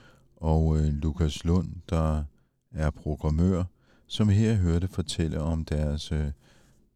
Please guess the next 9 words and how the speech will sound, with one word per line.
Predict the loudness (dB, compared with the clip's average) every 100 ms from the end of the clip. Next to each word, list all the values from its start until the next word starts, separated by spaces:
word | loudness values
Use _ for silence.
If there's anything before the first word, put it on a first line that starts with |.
| -6
tastatur, | 0 0 0 -4 -2 -2 0
der | -2 -2
kan | -4 0 0 0 -2
omgå | -4 -4 -2 -2 -2 -2
reglerne | -2 -2 -2 -2
for | -4 -2 -4
forbudte | -4 -8 -8 -4 -4 -2
ord | -4 -2 -4 -4 -6
på | -4 -4 -4